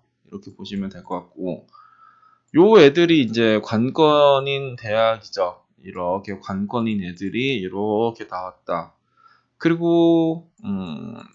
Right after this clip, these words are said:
상상형 인재학부는, 어, 작년에는 얘네가 최저가 없었어요.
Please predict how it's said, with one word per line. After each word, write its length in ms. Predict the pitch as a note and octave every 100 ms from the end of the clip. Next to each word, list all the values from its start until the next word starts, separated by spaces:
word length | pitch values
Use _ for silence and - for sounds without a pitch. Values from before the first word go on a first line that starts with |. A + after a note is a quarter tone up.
| _ -
상상형 460 | A3+ A#3 C4 A#3+
인재학부는, 1300 | B2 A#2 G3+ G#3+ G#3 G3+ F#3+ F#3 F3 D#3+ D#3 D#3 A#2+ - _ -
어, 340 | G#2+ A2 G#2+
작년에는 640 | G#2+ A2+ C3 A3 B3 A3 D#3
얘네가 280 | A2+ D3 C#3+
최저가 300 | A3 A3+ C3+
없었어요. 760 | G2 B2+ - G2 G2+ G2 -